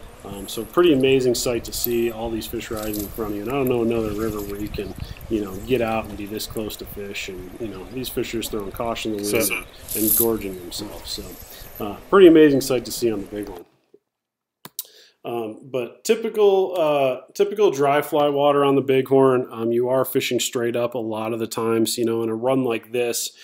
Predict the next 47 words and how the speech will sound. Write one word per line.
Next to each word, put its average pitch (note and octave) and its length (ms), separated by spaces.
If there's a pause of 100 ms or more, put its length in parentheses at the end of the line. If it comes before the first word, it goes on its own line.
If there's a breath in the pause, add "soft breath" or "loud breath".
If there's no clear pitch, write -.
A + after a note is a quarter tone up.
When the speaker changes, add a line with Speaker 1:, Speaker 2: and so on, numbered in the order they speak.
(240 loud breath)
Speaker 1:
um, A2+ 200
what C3+ 100
you'll A#2 160
have A#2+ 320
is, A2 300
uh, G#2 340
insects C3 460
emerging A#2 560
up G#2 160
in G#2+ 60
the F#2+ 100
faster A#2 420
water A2 380
of G2 100
this F#2 160
run, A#2+ 460 (320 loud breath)
blue A#2+ 160
winged A2+ 140
owls, A2 280
black G#2+ 300
caddis, A2+ 320
whatever A2 240
it G#2 60
may F#2+ 160
be. C3+ 420 (240 loud breath)
Um, F#2+ 400 (520)
the C3+ 220
current D#3 380
will A2+ 400
kind C3 180
of A2 80
bring C3+ 280
those B2 220
insects B2 460
down, A#2+ 400
and A2+ 140
then, A2 320
uh, G#2+ 160
the G#2 80
current B2+ 240
will F#2+ 60
push - 280
those A#2 220
insects A2 440
into B2 220
the G#2+ 100
bank, A2+ 440